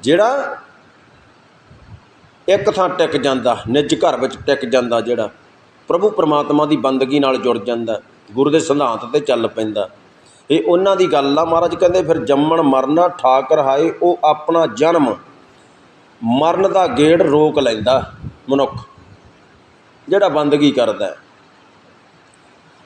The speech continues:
ਤੇ ਇਹ ਮੱਤ ਕਿੱਥੋਂ ਮਿਲਦੀ ਆ? ਪੂਰੇ ਗੁਰ ਤੇ ਇਹ ਮਤ ਪਾਏ। ਪੂਰਾ ਗੁਰੂ ਕੌਣ ਹੈ? ਗੁਰੂ ਗ੍ਰੰਥ ਸਾਹਿਬ ਸੱਚੇ ਪਾਤਸ਼ਾਹ ਜੀ, ਗੁਰੂ ਦੀ ਬਾਣੀ, ਗੁਰੂ ਦਾ ਗਿਆਨ।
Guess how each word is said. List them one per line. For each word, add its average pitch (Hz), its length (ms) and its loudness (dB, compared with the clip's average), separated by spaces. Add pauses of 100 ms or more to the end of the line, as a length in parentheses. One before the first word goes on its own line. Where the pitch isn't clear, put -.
(120)
ਤੇ 196 80 4
ਇਹ 233 240 4
ਮੱਤ 190 300 2
ਕਿੱਥੋਂ 196 380 2
ਮਿਲਦੀ 214 400 4
ਆ? 220 300 0 (1040)
ਪੂਰੇ 202 380 6
ਗੁਰ 160 300 0
ਤੇ 220 100 4 (240)
ਇਹ 254 140 4
ਮਤ 190 260 0
ਪਾਏ। 113 360 0 (680)
ਪੂਰਾ 202 260 2
ਗੁਰੂ 208 200 2
ਕੌਣ 214 300 2
ਹੈ? 214 60 4
ਗੁਰੂ 180 200 2
ਗ੍ਰੰਥ 131 240 0
ਸਾਹਿਬ 139 240 -2
ਸੱਚੇ 151 260 0
ਪਾਤਸ਼ਾਹ 151 440 2
ਜੀ, 156 240 -4 (160)
ਗੁਰੂ 143 220 0
ਦੀ 147 100 2
ਬਾਣੀ, 139 420 0
ਗੁਰੂ 143 220 0
ਦਾ 135 120 0
ਗਿਆਨ। 135 500 0